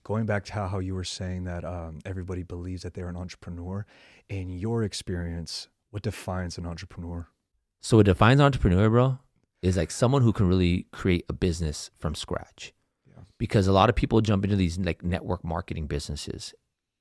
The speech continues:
Speaker 2: you know what I mean? And then they call themselves an entrepreneur.
Speaker 1: Mm-hmm.
Speaker 2: But no, you're not. You did not create the system.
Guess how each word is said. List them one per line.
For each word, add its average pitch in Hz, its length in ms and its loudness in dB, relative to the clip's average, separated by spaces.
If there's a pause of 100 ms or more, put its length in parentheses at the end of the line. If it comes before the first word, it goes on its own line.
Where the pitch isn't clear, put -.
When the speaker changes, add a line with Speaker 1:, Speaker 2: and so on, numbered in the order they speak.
(300)
Speaker 2:
you 87 120 -2
know 82 60 0
what 85 40 0
I 85 40 2
mean? 87 200 0
And 92 180 0
then 82 200 0
they 82 100 0
call - 220 -2
themselves 82 320 -4
an - 80 -16
entrepreneur. 76 640 -6
Speaker 1:
Mm-hmm. - 480 -20
Speaker 2:
But 92 120 0
no, 101 180 4
you're 151 180 4
not. 87 340 0 (140)
You 120 100 2
did 143 140 4
not 110 260 4
create 85 380 0
the - 80 -8
system. - 480 -8